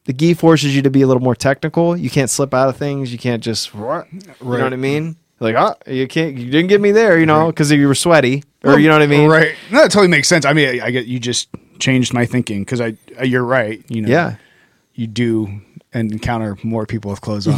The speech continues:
Speaker 2: than
Speaker 1: <laughs> No,
Speaker 2: not.
Speaker 1: and,
Speaker 2: And
Speaker 1: and,
Speaker 2: even if
Speaker 1: and
Speaker 2: it is minimal clothes,
Speaker 1: Yeah.
Speaker 2: it's still clothes.
Speaker 1: It's
Speaker 2: It's not
Speaker 1: clothes. Friction makes a huge difference when,
Speaker 2: Right.
Speaker 1: when, especially in a situation where you're grappling. Um, and I could point to specific examples, like, uh, you know,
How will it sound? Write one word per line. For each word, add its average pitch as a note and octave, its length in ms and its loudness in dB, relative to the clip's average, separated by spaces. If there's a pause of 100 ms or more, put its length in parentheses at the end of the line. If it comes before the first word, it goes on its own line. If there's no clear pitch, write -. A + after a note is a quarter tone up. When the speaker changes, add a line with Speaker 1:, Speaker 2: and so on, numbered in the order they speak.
Speaker 2:
than D3 60 0
Speaker 1:
<laughs> F3+ 40 2
No, D#3 180 6
Speaker 2:
not. D3 100 6
Speaker 1:
and, F3+ 160 6
Speaker 2:
And F#3 100 6
Speaker 1:
and, F#3 100 6
Speaker 2:
even G3+ 160 6
if G#3 80 6
Speaker 1:
and G3+ 100 6
Speaker 2:
it F#3+ 80 6
is G3 180 6
minimal F#3 380 4
clothes, C3+ 380 4
Speaker 1:
Yeah. B2 460 6
Speaker 2:
it's E3 160 4
still D#3+ 380 4 (340)
clothes. C#3 400 2
Speaker 1:
It's B2 100 0
Speaker 2:
It's - 120 0
not C#3+ 320 6
Speaker 1:
clothes. - 260 -10 (160)
Friction G#3+ 440 4
makes F3 220 2
a D#3 40 4
huge C#3+ 380 0
difference C3+ 420 0
when, C3 280 2
Speaker 2:
Right. C#3 120 -8
Speaker 1:
when, C#3+ 180 0
especially D#3+ 460 0
in C3+ 100 0
a B2+ 40 -2
situation C3 560 -4
where A#2+ 100 -4
you're G#2+ 80 -4
grappling. G#2 680 -4 (440)
Um, A2 460 0 (560)
and D3+ 120 6
I E3 80 6
could E3 220 2
point E3 260 2
to C#3 100 -6
specific C3 560 -2
examples, A#2+ 680 0
like, A2+ 320 0
uh, G#2 400 -2 (120)
you A#2 120 -8
know, A2 240 -4